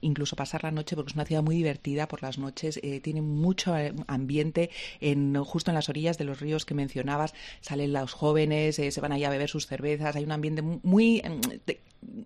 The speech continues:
muy, mucho ambiente, pero al mismo tiempo un ambiente muy agradable, muy tranquilo.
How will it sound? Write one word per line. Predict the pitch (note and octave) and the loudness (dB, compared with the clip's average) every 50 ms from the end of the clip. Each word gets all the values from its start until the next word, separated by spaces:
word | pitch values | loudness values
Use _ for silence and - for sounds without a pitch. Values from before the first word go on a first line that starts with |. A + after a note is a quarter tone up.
| - - - | -16 -16 -14
muy, | F3 D#3 G3+ A#3 B3+ C4 | 0 6 8 8 10 10
mucho | B3 D4 C#4+ - - C#4+ | 8 4 4 4 4 6
ambiente, | A#3+ A3 A3+ A#3 A#3 A#3+ A#3+ | 6 8 8 8 8 8 6
pero | G#3 G3 F3+ | 6 6 4
al | F3 | 4
mismo | F3 G3 F#3 G#3 G3+ | 4 2 2 2 2
tiempo | - G#3 G#3+ G3+ A3 G3+ - - - - - - | 2 2 4 4 4 2 2 -4 -14 -18 -6 0
un | F#3 F#3+ | 4 6
ambiente | G3 G3 G#3 G3+ G#3+ G3+ | 6 6 6 6 6 6
muy | F#3+ F#3+ | 6 6
agradable, | F#3+ F3+ E3+ E3 E3 D#3+ D#3+ D#3+ D#3+ D#3+ D#3+ | 6 4 4 4 2 2 2 2 2 0 0
muy | D#3+ E3 | 0 -2
tranquilo. | D#3+ - D#3+ D3+ C#3+ - C#3+ C#3 C3 | 0 0 0 0 0 0 2 2 2